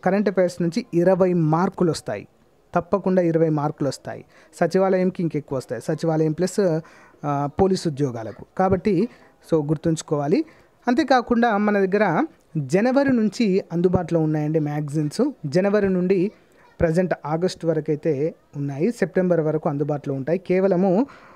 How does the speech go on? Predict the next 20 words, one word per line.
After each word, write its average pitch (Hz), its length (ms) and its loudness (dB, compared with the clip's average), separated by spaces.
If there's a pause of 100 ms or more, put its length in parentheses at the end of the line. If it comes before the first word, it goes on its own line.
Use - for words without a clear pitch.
(280)
So 214 180 4 (220)
మరి 185 200 6
వన్ 170 180 2
ఫిఫ్టీ 208 300 -2
రూపీస్కి 165 400 -2
అయితే 151 300 -2
అందచేయడం 139 600 -8
జరుగుతుంది. 117 520 -4
కంప్లీట్ 208 280 0
డీటెయిల్స్, 196 600 2 (360)
ఆ, 143 140 -4
వీడియో 160 300 0
ఎండింగ్‌లో 170 400 2
చెప్తాను. 156 420 -6
ఎవరైనా 156 300 -2
ఇంట్రెస్ట్ 139 380 -10
ఉన్న 131 100 -10
వారు 151 340 -2 (320)
తీసుకోవచ్చు. 120 680 -12
ఓకే, 262 220 -4